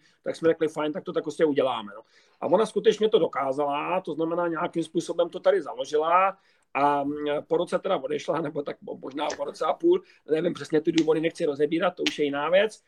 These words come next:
No nicméně ty holky začaly trénovat, no. A tak jako, eh, já jsem z kraje na to měl takový názor, že ten ženský hokej samozřejmě ne-, jako nikdy nebude ženský hokej, mužský hokej, jo, tak jako ženský jsou v něčem lepší než chlapi, tak zase ten hokej chlapský, dynamický, rychlej,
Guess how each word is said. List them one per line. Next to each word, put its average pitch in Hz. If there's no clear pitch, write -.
No 175
nicméně 220
ty 226
holky 208
začaly 190
trénovat, 131
no. 120
A 131
tak 175
jako, 196
eh, 131
já 147
jsem 208
z -
kraje 185
na 185
to 208
měl 196
takový 190
názor, 160
že 175
ten 180
ženský 160
hokej 180
samozřejmě 160
ne-, 135
jako 170
nikdy 165
nebude 175
ženský 165
hokej, 160
mužský 135
hokej, 156
jo, 143
tak 143
jako 151
ženský 139
jsou 165
v 165
něčem 160
lepší 139
než 165
chlapi, 160
tak 131
zase 151
ten 165
hokej 147
chlapský, -
dynamický, 156
rychlej, 151